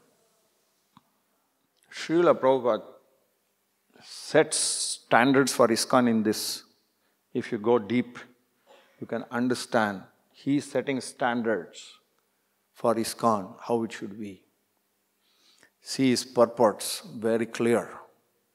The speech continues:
So he called his temples also as Vaikunta. Right? So the people who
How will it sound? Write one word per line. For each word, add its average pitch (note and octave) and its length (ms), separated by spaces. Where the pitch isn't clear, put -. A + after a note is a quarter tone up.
So F3+ 260
he F3 160
called F#3 300
his F3 120
temples F3 440
also D#3+ 300
as D#3 220
Vaikunta. D3 540
Right? B2 340
So D#3+ 220
the C3 80
people G#3 380
who F3 140